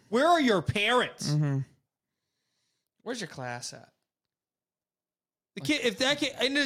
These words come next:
Speaker 1: here's the thing, doesn't matter if he has autism, if he's autistic, autistic or not, it makes it worse.
Speaker 2: Yeah, it makes
Speaker 1: But
Speaker 2: it worse.
Speaker 1: but no matter what, you're walking up behind a person and punching them.
Speaker 2: The kid was just sitting there at his desk.
Speaker 1: Sitting at his desk.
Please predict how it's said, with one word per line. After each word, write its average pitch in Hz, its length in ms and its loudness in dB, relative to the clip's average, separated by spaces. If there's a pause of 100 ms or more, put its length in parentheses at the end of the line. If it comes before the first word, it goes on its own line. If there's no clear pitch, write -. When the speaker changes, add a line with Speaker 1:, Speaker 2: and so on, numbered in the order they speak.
Speaker 1:
here's 262 240 2
the - 40 -14
thing, 165 140 -4
doesn't 180 240 0
matter 165 220 2
if 147 80 0
he 151 100 0
has 139 120 0
autism, 139 480 -2
if 143 140 -4
he's 139 140 -2
autistic, 143 440 -2 (140)
autistic 156 520 -2
or 139 100 -4
not, 139 360 -2 (560)
it 190 120 -2
makes 208 280 0
it 156 120 0
worse. 196 600 2 (120)
Speaker 2:
Yeah, 151 280 4 (240)
it 185 80 -8
makes 202 180 4
Speaker 1:
But 196 100 4
Speaker 2:
it 120 40 -4
worse. 127 400 -6 (260)
Speaker 1:
but 185 320 0
no 196 120 0
matter 240 280 2
what, 185 480 2
you're 156 200 0
walking 233 340 2
up 180 100 0
behind 165 280 0
a 147 40 0
person 175 360 0
and 135 100 -6
punching 180 320 -2
them. 120 160 -8 (1200)
Speaker 2:
The 156 80 -10
kid 254 140 -10
was 156 120 -6
just 135 180 -6
sitting 156 180 -10
there 151 100 -8
at 151 60 -8
his 147 120 -10
desk. 156 380 -10 (180)
Speaker 1:
Sitting 269 300 -2
at 262 60 0
his 240 120 -2
desk. 165 380 -2